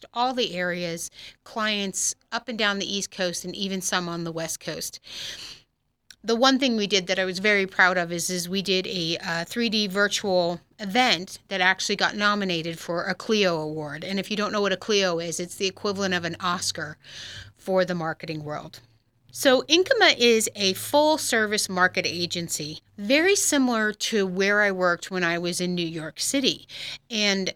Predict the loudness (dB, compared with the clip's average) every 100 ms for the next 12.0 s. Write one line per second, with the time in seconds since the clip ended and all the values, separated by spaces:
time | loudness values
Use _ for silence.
0 | _ -4 -2 0 0 2 2 0 -2 -4
1 | -6 -6 -8 -8 -10 -8 -6 -2 -2 0
2 | 0 2 2 0 -2 -4 -4 -6 -10 -16
3 | -16 -18 _ 0 2 2 0 -2 -2 -2
4 | 0 2 2 0 0 0 -2 -4 -4 -4
5 | -2 0 -2 -4 -6 -6 -2 -2 0 -2
6 | -2 0 2 2 2 0 -2 -4 -4 -6
7 | -10 -14 -14 -12 -4 -2 -2 -6 -10 2
8 | 4 4 4 0 0 -2 -2 -4 -2 -2
9 | -2 -4 -4 -4 -4 -6 -10 -12 -16 _
10 | _ _ _ -4 -2 -2 -6 -10 0 2
11 | 2 0 -2 -2 0 0 2 2 2 2